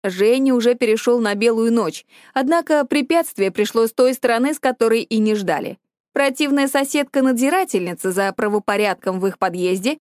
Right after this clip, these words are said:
Марья Ивановна, уже подкралась, как коршун к мышке.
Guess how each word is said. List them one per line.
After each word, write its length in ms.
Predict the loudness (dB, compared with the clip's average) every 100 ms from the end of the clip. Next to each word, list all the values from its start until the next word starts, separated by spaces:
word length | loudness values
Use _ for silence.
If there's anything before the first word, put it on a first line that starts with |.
| _ -2
Марья 420 | 0 0 0 0
Ивановна, 520 | 0 -2 -2 -2 -4 -8 _ _
уже 280 | -2 2 2
подкралась, 680 | 0 -2 0 0 2 0 -4 -2
как 240 | -2 -2 -4
коршун 540 | -2 0 0 -2 -6
к 80 | -4
мышке. 460 | -4 -6 -6 -8